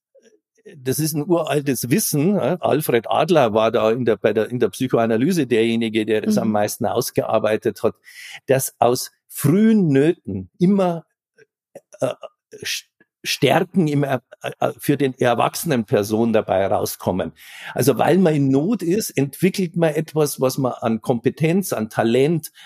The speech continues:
Speaker 1: an Begabung irgendwie hat, baut es auf. Ähm, das ist aber wie ein Gerüst, äh, äh, im, äh, wie ein Exoskelett,
Speaker 2: Mhm.
Speaker 1: weil also das eigentliche innere Skelett fehlt, äh, nimmt man, nimmt man die Prothese und die ma-,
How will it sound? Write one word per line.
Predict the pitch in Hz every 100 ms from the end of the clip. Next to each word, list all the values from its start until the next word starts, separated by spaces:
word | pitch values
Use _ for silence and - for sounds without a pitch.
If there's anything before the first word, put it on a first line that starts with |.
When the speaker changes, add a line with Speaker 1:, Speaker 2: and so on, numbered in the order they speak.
| -
Speaker 1:
an | 117 120
Begabung | 117 107 123 170 175 160
irgendwie | 143 139 123 117
hat, | 113 151 -
baut | 117 120 - 143
es | 117
auf. | - 104 165 214 - _ - - - - 143
Ähm, | 143 135 _ -
das | 156 -
ist | 202 190
aber | 147 147 151
wie | 165 170
ein | 160
Gerüst, | - 135 196 285 - - - -
äh, | 143 143 139
äh, | 139 139 156 165
im, | 156 147 147 151
äh, | 139
wie | 147 170
ein |
Exoskelett, | 185 - - 214 - 139 113 107 113
Speaker 2:
Mhm. | -
Speaker 1:
weil | 110 131 139
also | 139 135
das | 131 - 120
eigentliche | 135 160 151 143
innere | 156 196 233 156
Skelett | - - 127 117 -
fehlt, | - 139 147 214 - _ - - - -
äh, | 135
nimmt | 143 190 214
man, | 180 160 156
nimmt | 143 190 190
man | 156
die | 160
Prothese | 135 - 131 151 214 208 151
und | 127
die | 147
ma-, | 135 123